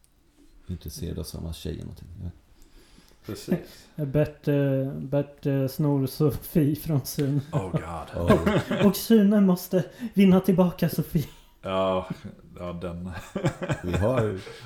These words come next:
Speaker 2: Den plotlinen är ju nog använd, Anders, men
Speaker 1: Ja.
Speaker 2: vi, varför inte? <laughs> Så här.
Speaker 3: Ja,
Speaker 1: Så
Speaker 3: men de återanvänder ju den <laughs> hela tiden,
Speaker 2: Ja,
Speaker 3: så.
Speaker 2: beat a dead horse.
Speaker 1: Så
Speaker 3: Ja.
Speaker 1: Anders och Sören, om ni lyssnar på det här, så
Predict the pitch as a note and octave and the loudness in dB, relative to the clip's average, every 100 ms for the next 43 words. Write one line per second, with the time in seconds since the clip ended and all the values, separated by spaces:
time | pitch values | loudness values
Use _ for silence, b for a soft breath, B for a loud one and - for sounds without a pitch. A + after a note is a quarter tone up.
0 | - G#2 G#2+ D3 C3+ B2 A#2+ A#2+ A#2 A2 | -6 -4 2 2 4 0 2 0 -2 -2
1 | G2+ G2 A2 G2 E2+ G#2+ G#2+ F#2+ - G2+ | -2 -2 -2 -4 -4 -4 -4 -6 -6 -4
2 | G2 G#2 F2+ D2+ F#2+ - G#2+ G2+ F#2 - | -2 -4 -6 -4 0 0 0 -6 -6 -8
3 | F#2 - - G2+ - F3+ D#3+ E3+ F3+ F3+ | -10 -10 -12 -12 -10 -8 -2 2 4 6
4 | F3+ F3 F3+ F3+ F3+ F3 F3+ G3 F3 D3 | 4 6 4 4 4 4 6 4 4 4
5 | C#3+ C#3+ C#3+ - D#3+ F3 - E3 F#2+ F#2+ | 2 2 2 4 6 6 4 0 0 -2
6 | F#2+ - G2 F#2+ F#2 F2 F2+ F#2 F#2 - | -2 -4 -4 -4 -4 -6 -8 -10 -10 -16
7 | - C3+ C3 G#2+ G2+ - F#2+ - A2+ G2+ | -14 -8 -2 0 0 -2 -4 0 0 0
8 | F2+ F#2 F#2 G2+ - F#2 D#2 D2 E2 | 0 -2 -4 -4 -4 -4 -4 -6 -10